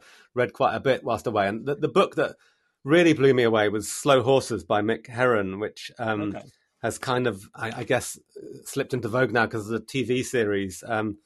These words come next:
Speaker 1: by our old mate Will Smith, the comedian who,
Speaker 2: Oh,
Speaker 1: um,
Speaker 2: yes, yeah.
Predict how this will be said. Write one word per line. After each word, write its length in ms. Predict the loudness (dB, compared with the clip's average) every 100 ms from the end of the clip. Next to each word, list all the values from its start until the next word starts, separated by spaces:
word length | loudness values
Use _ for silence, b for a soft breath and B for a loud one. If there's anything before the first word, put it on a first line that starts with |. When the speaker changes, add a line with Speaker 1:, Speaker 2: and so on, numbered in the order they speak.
| _ _ _ -4
Speaker 1:
by 360 | -2 0 0 -2
our 260 | -2 0 2
old 220 | 0 0
mate 180 | -2 0
Will 160 | -4
Smith, 360 | -2 -4 -4 -8
the 80 | -8
comedian 420 | -2 -2 0 -2
who, 160 | -4 -2
Speaker 2:
Oh, 140 | 0
Speaker 1:
um, 60 | -2
Speaker 2:
yes, 180 | -2 -4
yeah. 360 | -4 -4 -6